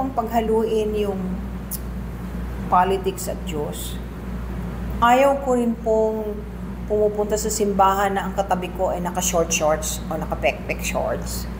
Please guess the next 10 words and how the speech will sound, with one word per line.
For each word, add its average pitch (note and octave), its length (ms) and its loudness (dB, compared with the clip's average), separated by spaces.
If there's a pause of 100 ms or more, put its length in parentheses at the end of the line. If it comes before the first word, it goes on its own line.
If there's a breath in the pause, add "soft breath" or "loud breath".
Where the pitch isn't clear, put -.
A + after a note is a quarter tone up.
(720)
o F3 80 8
naka-micro F#3 640 2
mini. E3+ 560 0 (800)
Tapos F3 480 2
yung F3+ 160 -2
ang F#3 80 0
tanda-tanda E3+ 800 4
na E3+ 160 -2
naka-plunging E3 640 0
neckline. D3+ 480 -2